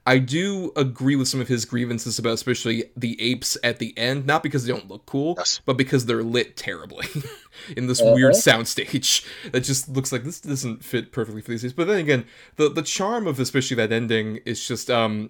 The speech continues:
Speaker 1: and I say charm because, uh, there's so much carnage. Like, how they completely turn a species of ape extinct at the end of that
Speaker 2: Oh, they,
Speaker 1: fucking
Speaker 2: they,
Speaker 1: movie.
Speaker 2: they destroy an entire species.
Speaker 1: Yep, completely. Like,
Speaker 2: They
Speaker 1: them and the
Speaker 2: completely
Speaker 1: volcano. The volcano
Speaker 2: wipe
Speaker 1: helped a
Speaker 2: out
Speaker 1: lot. <laughs>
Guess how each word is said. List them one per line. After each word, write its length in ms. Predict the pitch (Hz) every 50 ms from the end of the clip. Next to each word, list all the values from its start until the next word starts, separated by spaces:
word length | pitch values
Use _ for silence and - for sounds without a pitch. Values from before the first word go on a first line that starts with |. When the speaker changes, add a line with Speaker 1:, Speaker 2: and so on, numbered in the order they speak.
| - -
Speaker 1:
and 100 | 117 110
I 80 | 107
say 160 | 104 - 120
charm 480 | 107 - - 127 117 110 110 110 107 - - - - - - _
because, 520 | - 123 127 - 135 127 120 117 - - - -
uh, 320 | 117 117 113 110 110 110 101 - _ _ _ _ _ _ _ _ -
there's 220 | 147 147 180 175 -
so 260 | - - 190 185 180
much 240 | 151 123 113 - -
carnage. 580 | - - 110 110 110 117 104 107 - - -
Like, 200 | 127 120 - -
how 320 | - - 151 180 196 185 - - - _ - -
they 460 | - 135 - 170 170 226 240 - - - _ _ _ -
completely 680 | - 147 131 - - - 170 185 - 143 147 135 127
turn 400 | 117 - - 139 131 127 120 117
a 120 | 110 113 107 - -
species 320 | - - 131 131 - 110
of 80 | 110 104 -
ape 180 | 113 110 113 -
extinct 640 | 90 - - - - 101 90 76 - - - - - _ _ _ _ _ _ _ _ -
at 120 | 104 -
the 120 | - 107 104
end 140 | 101 90 92
of 60 | 101
that 100 | 90 -
Speaker 2:
Oh, 100 | 190 202
they, 120 | - 165 151
Speaker 1:
fucking 160 | - - -
Speaker 2:
they, 60 | 165 160
Speaker 1:
movie. 120 | 156 - - _ _ _
Speaker 2:
they 160 | 156 165 165 - _
destroy 680 | - - - - - - - - - 120 123 143 156
an 80 | 143 113
entire 340 | 104 95 - 104 98 90 85
species. 560 | - - 98 104 - - - - - - - _ _
Speaker 1:
Yep, 260 | 120 123 117 110 -
completely. 540 | - 117 107 - 123 113 87 - 69 73 - -
Like, 120 | 127 131 131
Speaker 2:
They 60 | 143
Speaker 1:
them 180 | 170 190 185 180
and 200 | 165 160 160 147
the 40 |
Speaker 2:
completely 20 | 139 151 135
Speaker 1:
volcano. 360 | 123 127 - 139 120 107 110
The 60 | 123
volcano 420 | 131 190 202 202 - 220 196 143 123
Speaker 2:
wipe 80 | 123 127
Speaker 1:
helped 200 | 160 - 101 -
a 40 | 123
Speaker 2:
out 40 | 117
Speaker 1:
lot. 200 | 120 104 - -
<laughs> 20 | -